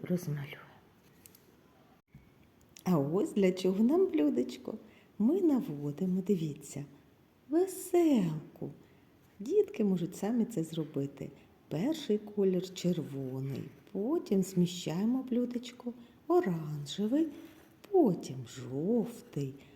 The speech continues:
зелений, блакитний, синій і фіолетовий. Ось скільки кольорів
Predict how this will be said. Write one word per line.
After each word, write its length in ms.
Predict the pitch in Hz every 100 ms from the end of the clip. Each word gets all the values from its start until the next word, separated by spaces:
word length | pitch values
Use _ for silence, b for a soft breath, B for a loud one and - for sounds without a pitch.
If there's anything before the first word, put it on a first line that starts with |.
| B -
зелений, 1500 | - 160 180 294 359 285 208 180 151 147 151 180 240 330 - - - B B B B B _ _ _ - 151
блакитний, 1500 | 143 165 165 - - - 131 131 127 117 131 - - 240 254 269 - -
синій 920 | - - - 135 151 190 202 202 196 196 - - -
і 160 | 302
фіолетовий. 1000 | - - 349 339 285 262 262 - 240 233 233 B B B B
Ось 400 | 160 208 339 330
скільки 420 | - 202 175 175
кольорів 540 | 165 160 147 160 151